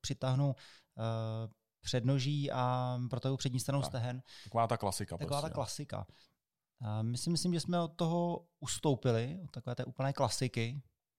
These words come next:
Speaker 1: Eh, my, když si představíme lidské tělo, jak sedí u stolu, jaké je nastavení ramen, pánve, tak, eh, já vlastně musím udělat v rámci rozcvičky něco, abych ho napřímil. Jo, něco v podobě toho stretchingu. A my jsme se odklonili od pasivního stretchingu před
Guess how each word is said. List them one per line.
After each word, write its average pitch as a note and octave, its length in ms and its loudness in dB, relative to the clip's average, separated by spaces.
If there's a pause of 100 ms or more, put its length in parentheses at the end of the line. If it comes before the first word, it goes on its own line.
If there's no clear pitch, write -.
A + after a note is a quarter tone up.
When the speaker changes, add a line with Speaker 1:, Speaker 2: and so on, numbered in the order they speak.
(120)
Speaker 1:
Eh, A2 120 2
my, A2+ 140 4
když A#2+ 100 2
si D#3+ 100 -2
představíme D3 400 0
lidské D3 240 0
tělo, D3+ 200 0
jak D#3 260 -4 (120)
sedí B2+ 340 -2
u B2+ 100 -4
stolu, A#2+ 440 0 (140)
jaké A2+ 180 -8
je A#2+ 60 0
nastavení A#2 460 2
ramen, A#2+ 600 2 (120)
pánve, A#2 560 2 (500)
tak, A2 200 -6 (120)
eh, A2+ 220 -2
já A2+ 80 -2
vlastně B2+ 240 -2
musím C#3 300 0
udělat C#3 340 0
v C3 120 -2
rámci C3 300 2
rozcvičky C#3 720 -2 (260)
něco, C3 400 2
abych C3+ 140 4
ho C#3+ 80 8
napřímil. B2+ 580 6 (420)
Jo, G#2 120 -2
něco B2+ 360 0
v C3+ 60 -12
podobě C3 280 2
toho C#3 420 4
stretchingu. B2 680 4 (640)
A A#2 500 2 (200)
my A#2+ 160 -4
jsme C#3 160 0
se C#3 80 0
odklonili C#3 380 4
od C#3+ 120 -2
pasivního C3+ 440 4
stretchingu C#3 520 2
před - 340 -4